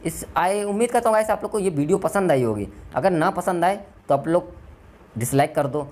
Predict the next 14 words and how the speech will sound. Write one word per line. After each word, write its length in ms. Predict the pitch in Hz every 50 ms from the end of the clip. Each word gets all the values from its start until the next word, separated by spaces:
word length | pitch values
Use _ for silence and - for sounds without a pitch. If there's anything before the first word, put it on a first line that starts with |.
| - - - - -
पसंद 320 | 147 139 208 202 202 196
आए 140 | 196 165 135
तो 160 | - - 104 - - -
लाइक 240 | 113 - - - -
कर 120 | 156 143
दो। 260 | 135 139 156 156 160 - - - - - - - - -
And 200 | 185 214 220 214
गाइस 320 | 208 208 208 214 208 - - - - - - 113
वीडियो 260 | 113 135 156 190 196
में 100 | 202 190
अगर 140 | 170 185 170
मज़ा 400 | 131 113 113 117 120 160 165 175
आया 300 | 190 196 196 180 151 131
हो 180 | 117 95 95